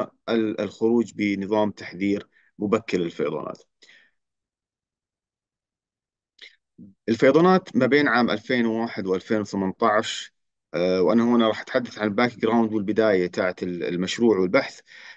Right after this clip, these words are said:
آه، من ألفين وواحد ألفين وثمنتاش كان هناك خسائر عالمية مالية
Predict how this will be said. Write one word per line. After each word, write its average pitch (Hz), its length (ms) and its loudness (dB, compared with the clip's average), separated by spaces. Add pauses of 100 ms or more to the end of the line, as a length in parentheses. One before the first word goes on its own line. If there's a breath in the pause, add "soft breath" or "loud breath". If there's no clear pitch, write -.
(160 loud breath)
آه، 101 500 0
من 117 260 2
ألفين 139 240 2
وواحد 143 280 0
ألفين 123 200 -2
وثمنتاش 113 600 -2
كان 120 180 -2
هناك 127 240 -2 (300)
خسائر 107 460 2
عالمية 113 440 2
مالية 113 540 -2